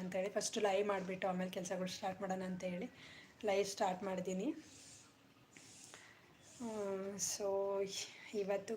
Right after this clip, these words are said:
ಗುರುವಾರ ಆಗಿರೋದ್ರಿಂದ, ಆ, so ಪೂಜೆ ಎಲ್ಲನೂ ಬೇಗನೆ ಮುಗಿಸ್ಕೊಂಡಿದ್ದೀನಿ. ನಾನು ಗುರುವಾರನೂ ಪೂಜೆ ಮಾಡಿದೆ ಇವತ್ತು. ಸ್ವಲ್ಪ ಏನೋ ಹರಕೆ ಮಾಡ್ಕೊಂಡಿದ್ದೆ, ಹಾಗಾಗಿ ಅದು ಹರಕೆ ಸರಿಯಾಗಲಿ ಅಂತ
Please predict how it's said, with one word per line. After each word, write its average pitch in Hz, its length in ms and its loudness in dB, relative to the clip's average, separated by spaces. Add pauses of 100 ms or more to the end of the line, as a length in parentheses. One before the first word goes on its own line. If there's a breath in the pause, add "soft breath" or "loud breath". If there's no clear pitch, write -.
ಗುರುವಾರ 202 320 2 (180)
ಆಗಿರೋದ್ರಿಂದ, 190 680 -4 (760 loud breath)
ಆ, - 20 -4 (420)
so 214 100 2 (140)
ಪೂಜೆ 208 260 2
ಎಲ್ಲನೂ 208 280 6 (100)
ಬೇಗನೆ 202 320 4 (100)
ಮುಗಿಸ್ಕೊಂಡಿದ್ದೀನಿ. 190 800 0
ನಾನು 196 240 4
ಗುರುವಾರನೂ 202 420 8 (100)
ಪೂಜೆ 196 200 6 (100)
ಮಾಡಿದೆ 190 320 4
ಇವತ್ತು. 190 260 -2 (580 loud breath)
ಸ್ವಲ್ಪ 233 200 0 (200)
ಏನೋ 202 160 6 (120)
ಹರಕೆ 190 360 4
ಮಾಡ್ಕೊಂಡಿದ್ದೆ, 190 560 2 (760 loud breath)
ಹಾಗಾಗಿ 202 440 4 (760 loud breath)
ಅದು 208 160 6
ಹರಕೆ 190 220 4 (100)
ಸರಿಯಾಗಲಿ 196 540 8
ಅಂತ 185 140 0